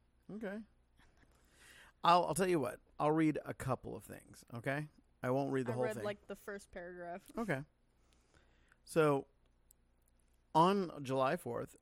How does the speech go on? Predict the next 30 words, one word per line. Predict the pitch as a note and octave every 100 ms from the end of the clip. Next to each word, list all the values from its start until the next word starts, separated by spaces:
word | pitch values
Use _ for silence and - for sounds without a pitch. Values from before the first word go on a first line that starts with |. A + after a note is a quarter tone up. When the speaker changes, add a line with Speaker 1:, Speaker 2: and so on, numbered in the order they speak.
| -
Speaker 1:
seventeen | - C#3+ D#3 E3
seventy-six, | D#3 C#3+ D#3 A#2 A#2 -
it | -
was | C3 B2+ A#2+
submitted, | A2+ - E3+ C#3 A2 G#2+ A2+ C3 _
and | B2+ A#2+
this | G#2+
is | A#2+
what | G#2+ A2+ -
was | A2+ A2
submitted. | - G2+ G2 -
It | - _ _ _ _ _ _ _
says, | - C#3+ C3 -
"The | C#3+
unanimous | D#3+ E3 G3+ G#3+ D3+
declaration | D3+ C#3+ C#3+ A#2+ A2 A#2
of | A2
the | A#2
thirteen | - E3 E3 F3 D3+ D3 C#3+ - _ _ _ _ _ _
United | C3 B2 B2 C#3 C3+ C3+ -
States | - C#3 C3 -
of | - A#2
America, | A2+ A2 G#2+ G2 - C#2 - _ _ _ _ _
when | C3 D3 E3 G3+
in | E3+
the | D3
course | - D#3 B2+ A#2+ - - _ -
of | B2+
human | - E3+ F3+ F#3+
events, | F3 A2+ A2 G#2+ -